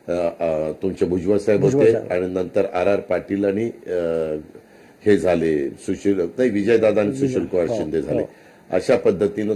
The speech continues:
Speaker 1: तो काळ मी पाहिलेला आहे आणि तेव्हा त्यांच्या स्वतःच्या जिल्ह्यामध्ये, आपल्या महाराष्ट्राचे होते, ते देशाचे होते. चव्हाण
Speaker 2: जी.
Speaker 1: साहेबांच्याबद्दल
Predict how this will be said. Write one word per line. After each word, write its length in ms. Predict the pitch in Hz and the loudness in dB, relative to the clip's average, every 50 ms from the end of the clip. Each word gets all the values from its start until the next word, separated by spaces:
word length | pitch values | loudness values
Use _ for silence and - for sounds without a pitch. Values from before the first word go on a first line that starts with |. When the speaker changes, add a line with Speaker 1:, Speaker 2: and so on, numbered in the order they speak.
| - - | -2 -2
Speaker 1:
तो 80 | 107 | -2
काळ 260 | 101 - 101 95 92 | -2 0 0 0 0
मी 140 | 90 90 90 | 0 0 -4
पाहिलेला 460 | 82 - 80 80 80 73 76 73 69 | -4 -4 -4 -4 -4 -4 -4 -4 -4
आहे 260 | 69 - - - - 87 | -6 -8 -8 -8 -8 -8
आणि 100 | 90 90 - | -8 -6 -4
तेव्हा 320 | 95 92 90 98 113 120 120 - - - - - - - - - - - | -2 0 0 0 0 0 -2 -6 -10 -20 -20 -20 -20 -20 -20 -20 -8 -4
त्यांच्या 400 | 95 95 98 101 95 - 139 135 | -2 0 0 0 2 2 2 2
स्वतःच्या 880 | 131 - 107 101 98 - - 104 101 98 - - 120 117 120 127 135 - | 2 0 0 0 0 0 0 -2 -2 -2 -2 0 2 2 2 2 0 -4
जिल्ह्यामध्ये, 880 | 95 80 - - - 98 95 98 110 120 113 98 92 82 80 78 71 71 - - - - - - | -8 -10 -10 -6 -4 -2 0 4 6 6 4 4 2 -2 -4 -4 -6 -6 -8 -14 -20 -16 -10 -8
आपल्या 320 | 76 76 - 87 95 98 | -8 -6 -2 2 2 2
महाराष्ट्राचे 640 | 95 85 78 85 92 95 95 - 104 98 95 - 107 | 2 2 0 0 2 0 0 0 0 -2 0 0 2
होते, 240 | 104 98 92 - 104 | 2 2 2 2 -2
ते 160 | - - 101 | -2 -2 -2
देशाचे 500 | 90 82 90 85 - - 101 92 - 101 | -2 -2 -4 -4 -2 -2 -2 -2 0 0
होते. 280 | 98 95 92 - 98 95 | 0 0 0 0 -2 -2
चव्हाण 300 | 85 - - 78 82 90 | -2 -2 -2 -2 0 0
Speaker 2:
जी. 100 | 117 131 | 2 2
Speaker 1:
साहेबांच्याबद्दल 760 | 110 95 92 92 90 87 104 98 95 92 85 85 101 98 95 | 2 2 0 -2 -2 -2 -2 -2 -2 -4 -2 0 0 0 0